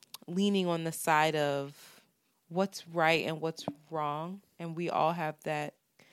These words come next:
scale within us. This is my Libra coming out,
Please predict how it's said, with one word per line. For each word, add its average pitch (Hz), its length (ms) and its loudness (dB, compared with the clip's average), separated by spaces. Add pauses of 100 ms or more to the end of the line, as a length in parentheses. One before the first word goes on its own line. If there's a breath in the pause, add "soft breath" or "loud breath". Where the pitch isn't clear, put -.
(240 soft breath)
scale 160 600 2
within 151 380 -2
us. 180 320 -4
This 151 180 -8
is 143 120 -6
my 151 100 -2
Libra 147 340 -4
coming 139 320 -8
out, 135 260 -12